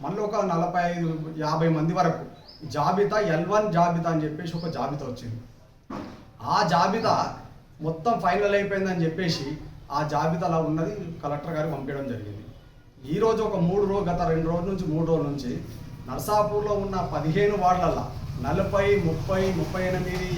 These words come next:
యాభై, అరవై ఇట్లా వివిధ వార్డులల్లా ఇందిరమ్మ ఇండ్లు శాంక్షన్ అయినాయి, ప్రొసీడింగ్స్ ఇస్తున్నాం. కానీ ఐదో వార్డుకు వచ్చే వరకే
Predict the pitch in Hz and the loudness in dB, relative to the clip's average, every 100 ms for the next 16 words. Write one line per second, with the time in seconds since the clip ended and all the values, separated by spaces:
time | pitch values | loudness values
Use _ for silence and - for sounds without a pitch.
0 | 151 165 170 147 - - 139 165 175 175 | 4 4 4 4 2 0 0 2 0 -2
1 | 170 147 147 190 240 233 214 202 175 127 | -2 -4 -2 0 6 6 8 6 4 2
2 | - - - - - 156 170 202 202 196 | -4 -10 -12 -12 -10 -2 0 2 2 2
3 | 170 170 165 147 139 120 113 - - - | 2 2 2 -2 -4 -4 -6 -6 -6 -8
4 | - - - 160 160 196 226 202 190 - | -10 -10 -6 -2 0 2 0 0 -4 -4
5 | 147 110 - - - - - - - - | -4 -6 -10 -12 -12 -12 -12 -12 -12 -4
6 | 165 175 180 208 233 226 - 196 208 220 | -2 0 2 2 8 8 8 4 0 2
7 | 202 180 170 | 2 2 0